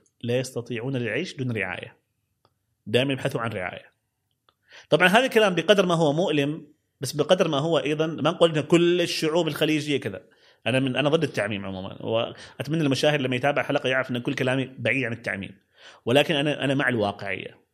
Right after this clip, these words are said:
لما تجي تشوف تجد جزء لا بأس به ينطبق عليه هذا الكلام، اللي هو البحث عن رعاية. ال-، ما عندنا الفكرة الآمنة، الفكرة الآمنة إني أنا أعتمد على نفسي، الفكرة الآمنة إني أنا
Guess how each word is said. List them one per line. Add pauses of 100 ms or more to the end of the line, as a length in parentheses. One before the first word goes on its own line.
(640)
لما
تجي
تشوف
تجد
جزء
لا
بأس
به (680)
ينطبق
عليه
هذا
الكلام، (640)
اللي
هو
البحث
عن
رعاية. (360)
ال-، (220)
ما
عندنا
الفكرة
الآمنة،
الفكرة
الآمنة
إني
أنا (420)
أعتمد
على
نفسي،
الفكرة
الآمنة
إني
أنا